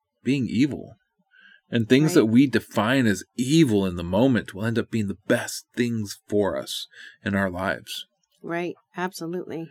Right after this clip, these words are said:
Speaker 2: I can definitely relate to the second part of that, for sure.
Speaker 1: Explain.
Speaker 2: I grew up sick. All the time I was sick.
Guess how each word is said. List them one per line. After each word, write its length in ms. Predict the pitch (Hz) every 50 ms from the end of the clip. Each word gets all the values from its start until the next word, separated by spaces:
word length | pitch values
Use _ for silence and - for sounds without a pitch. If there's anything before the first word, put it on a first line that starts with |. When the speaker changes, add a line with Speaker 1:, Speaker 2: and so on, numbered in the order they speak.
| -
Speaker 2:
I 140 | - 160 170
can 160 | 180 - 185
definitely 640 | 170 190 196 196 208 202 - - 180 175 170 170 - -
relate 400 | 170 175 175 180 185 - - -
to 100 | - 147
the 120 | 139 160
second 380 | 165 - 208 196 - 185 147 - _
part 220 | - 175 160 156
of 120 | 156 147 147
that, 260 | 156 160 170 175 - _ _ _
for 140 | - 165 170
sure. 340 | - - 180 170 165 175 - _ _ _ _ _ _ _ _ _ _ _
Speaker 1:
Explain. 400 | 110 107 - - 135 139 - - - _ _ _ _ _ _ _ _ _ -
Speaker 2:
I 200 | - 202 202 196
grew 300 | 190 190 185 185 180 180
up 200 | 180 175 160 - _ _ _ _ _ _ _ -
sick. 520 | - - - 180 - - - _ - - - _ _ _ _ _ _ _ _ _ - _ _ _
All 200 | - 180 180 190
the 80 | 196 196
time 300 | 190 185 185 175 175 170
I 120 | 160 156
was 180 | 156 151 151 -
sick. 420 | - - 156 151 - - - -